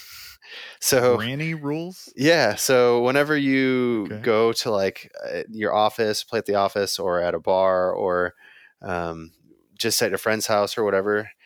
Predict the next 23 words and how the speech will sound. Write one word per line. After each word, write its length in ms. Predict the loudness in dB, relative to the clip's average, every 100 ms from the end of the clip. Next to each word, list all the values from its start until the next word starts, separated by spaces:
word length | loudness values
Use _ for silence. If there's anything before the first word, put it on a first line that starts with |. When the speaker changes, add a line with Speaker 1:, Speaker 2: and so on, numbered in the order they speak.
| _ _ _
Speaker 1:
it 140 | -4 -2
seems 240 | 0 2
like 140 | 2
there 120 | 4 4
are 60 |
always, 420 | 4 2 0 -2
like, 540 | -2 -2 -2 -6 -20 _ -6
house 360 | -2 0 -2
rules 580 | -2 -2 0 -2 -4 -8 _ _ -4
that 340 | -2 -2 -4
people 220 | -8 -8
play 220 | -6 -4
Speaker 2:
Yeah, 140 | 0 -2
Speaker 1:
with. 220 | -4 -14
Speaker 2:
sure. 300 | -18 -16 -16 -16 _ _
Speaker 1:
So 420 | -2 2 4 4
I, 580 | 2 4 4 4 2 2 0
I 20 |
call 160 | 0
'em 120 | -2 -2
granny 280 | -4 -4
rules. 400 | -4 -4 -4 -8 -12 _ _ -20 -20 _ _ _ -14
Um, 420 | -6 -2 -2 -4